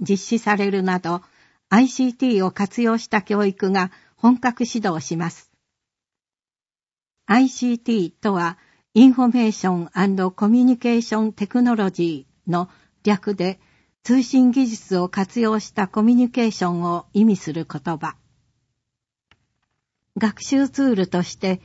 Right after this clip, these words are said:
一人一台端末を効果的に活用することにより、子どもたちの情報活用能力の育成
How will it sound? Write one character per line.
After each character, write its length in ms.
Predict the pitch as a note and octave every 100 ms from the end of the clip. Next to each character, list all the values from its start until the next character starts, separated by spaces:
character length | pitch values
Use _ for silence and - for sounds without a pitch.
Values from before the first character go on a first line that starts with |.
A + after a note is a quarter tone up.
| _
一 300 | _ - C#4
人 180 | C4 F3+
一 240 | F#3+ C4 B3+
台 220 | B3 A#3+
端 460 | B3 A3+ G3 F3+ -
末 100 | E3+
を 180 | F3 - _ _
効 160 | - B3
果 160 | B3+ B3+
的 280 | A#3+ A3
に 120 | A3 A3
活 320 | G#3 - B3+
用 160 | A#3+
す 140 | A#3 A3
る 100 | A#3
こ 140 | A3
と 120 | A#3
に 160 | G#3 F3+
よ 120 | F3
り、 200 | F#3 F3+ - _ _ _ _
子 100 | -
ど 100 | A3
も 140 | C4 C4
た 160 | A3
ち 100 | G3+
の 180 | F3+ F#3+
情 260 | F3+ A#3 A#3+
報 260 | B3 A3
活 320 | A3+ G#3+ - B3
用 200 | B3 A#3
能 220 | B3 A3+
力 280 | F3 - F3
の 140 | F3+
育 220 | F#3 -
成 480 | - G#3 G3+ F3